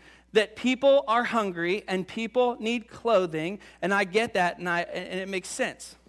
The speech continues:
We look at James and we think, "This doesn't have any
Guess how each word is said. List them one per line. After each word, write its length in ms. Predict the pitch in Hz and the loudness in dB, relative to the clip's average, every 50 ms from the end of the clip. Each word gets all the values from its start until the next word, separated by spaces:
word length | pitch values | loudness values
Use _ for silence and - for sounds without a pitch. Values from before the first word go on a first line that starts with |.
| _ - | _ -2
We 120 | 170 190 | 2 4
look 180 | 220 254 254 - | 4 4 4 0
at 100 | 262 196 | -2 -6
James 340 | 180 240 226 214 196 175 185 | -4 -2 -2 -2 -2 -4 -6
and 100 | 185 180 | -6 -6
we 80 | 180 | -6
think, 400 | 180 - - 160 147 151 - _ _ _ _ _ _ _ _ _ _ - - | -6 -8 -10 -10 -10 -10 -12 _ _ _ _ _ _ _ _ _ _ -6 0
"This 200 | 165 208 202 - | 0 0 0 0
doesn't 180 | 220 196 196 | -2 -4 -2
have 160 | 185 170 160 | -2 -4 -4
any 360 | - 185 190 214 214 220 202 | -6 -6 -8 -6 -6 -8 -8